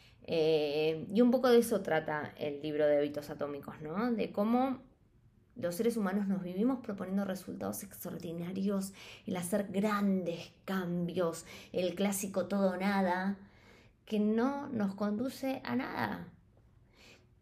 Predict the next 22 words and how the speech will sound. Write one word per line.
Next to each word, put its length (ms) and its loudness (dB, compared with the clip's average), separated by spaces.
Entonces, 440 0
primero 400 2
voy 120 4
a 40 4
empezar 320 2
por 120 2
lo 100 4
que 120 -2
no. 300 -4
Eh, 420 -8
si 160 -2
estás 320 -4
haciendo 280 0
eso, 220 0
por 140 2
ahí 160 4
no 160 2
es. 420 -2
<laughs> 220 -20
Algo 400 6
que, 220 2
que, 360 -2